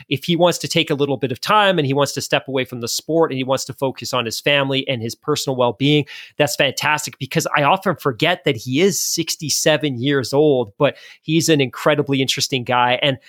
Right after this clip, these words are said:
I hope every day that eventually Netflix does a ten-part series on Brawn G P. I wanna know, and I want that series to start from the moment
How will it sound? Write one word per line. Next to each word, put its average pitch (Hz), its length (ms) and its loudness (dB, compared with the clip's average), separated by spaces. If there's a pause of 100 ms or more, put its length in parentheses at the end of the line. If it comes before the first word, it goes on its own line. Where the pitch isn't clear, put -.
(200)
I 165 140 2
hope 202 420 2 (220)
every 165 240 0
day 147 300 6
that 135 120 4
eventually 147 540 0
Netflix 143 540 -2
does 143 180 2
a 123 60 -6
ten-part 151 680 -2
series 135 640 -2
on 131 240 0
Brawn 135 340 2
G 123 220 -4
P. 123 400 -2
I - 20 4
wanna 151 240 4
know, 147 200 2 (300)
and 170 140 2
I 165 60 2
want 190 320 2
that 208 160 2
series 180 400 -2
to 147 100 -8
start 156 400 0
from 147 160 -4
the 139 80 0
moment 160 560 2